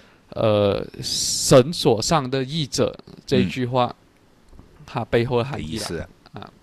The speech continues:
Speaker 1: 那我们让达叔来往下再提起他，
Speaker 2: 嗯。
Speaker 1: 他印象深刻的段落了。
Speaker 2: 诶，我印象深刻的段落其实非常多，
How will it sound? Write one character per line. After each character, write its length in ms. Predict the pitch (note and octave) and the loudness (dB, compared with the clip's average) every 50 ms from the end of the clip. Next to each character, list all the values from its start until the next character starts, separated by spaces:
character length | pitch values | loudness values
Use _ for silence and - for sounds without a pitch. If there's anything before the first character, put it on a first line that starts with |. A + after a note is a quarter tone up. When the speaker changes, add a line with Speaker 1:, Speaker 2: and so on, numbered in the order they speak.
| - - | -12 -8
Speaker 1:
那 100 | B2 A#2+ | -6 -4
我 60 | A#2 | -4
们 120 | A2+ G#2+ A2+ | -4 -4 -6
让 140 | B2 B2 A#2 | -6 -8 -6
达 200 | - A#2 G#2+ A2+ | -2 -2 -2 -2
叔 260 | - - D3+ D3 D3 | -2 -4 -4 -4 -2
来 120 | C#3 B2+ | 0 0
往 240 | C3+ C3 B2 G#2 G2+ | 0 0 -2 -4 -4
下 180 | - - D3 C3 | -6 -6 -4 -4
再 120 | C3+ C#3 | -2 -4
提 220 | - - - G#2+ G#2+ | -4 -6 -8 -10 -10
起 260 | - - - A2+ G#2 | -10 -12 -12 -12 -10
他， 180 | A#2 A#2+ G#2+ | -10 -10 -10
Speaker 2:
嗯。 60 | A2 - - - - - - - - | -10 -12 -16 -20 -20 -20 -20 -14 -10
Speaker 1:
他 100 | A#2+ A2+ | -10 -8
印 200 | A#2 C#3 C3 A#2 | -8 -8 -10 -8
象 200 | - D3 B2 A2 | -10 -10 -10 -8
深 200 | - - A2 G#2+ G2+ | -8 -10 -10 -10 -10
刻 120 | - C3 | -8 -6
的 120 | A2+ A2+ | -6 -6
段 260 | F#2 D#2 B2+ A#2 A2 G#2+ | -4 -4 -4 -4 -2 -2
落 160 | A2 G#2+ G#2 | -4 -4 -4
了。 60 | G#2+ | -8
Speaker 2:
诶， 40 | A2+ - _ _ _ _ _ _ _ _ _ _ _ _ _ _ _ - - _ _ _ _ _ | -12 -16 _ _ _ _ _ _ _ _ _ _ _ _ _ _ _ -20 -20 _ _ _ _ _
我 120 | - D#2 D#2 | -16 -14 -10
印 180 | E2 F#2 G2+ | -8 -6 -6
象 180 | F#2+ - F#2 F2+ | -6 -6 -8 -8
深 160 | - F2 E2 | -8 -10 -10
刻 140 | D2 - F#2 | -10 -8 -6
的 120 | F2 D#2 | -6 -8
段 220 | D2 - F2+ F2 E2+ | -6 -6 -6 -6 -4
落 160 | E2+ E2 D2+ | -6 -6 -8
其 180 | - - D#2+ C#2+ | -8 -10 -12 -12
实 200 | D2 E2+ D#2+ D2+ | -10 -10 -10 -10
非 160 | D2 - D2 | -10 -12 -12
常 100 | C#2 C2+ - - - | -12 -12 -14 -14 -14
多， 340 | - F2 D#2 C#2 C#2+ D2 D2 | -14 -12 -12 -12 -12 -14 -14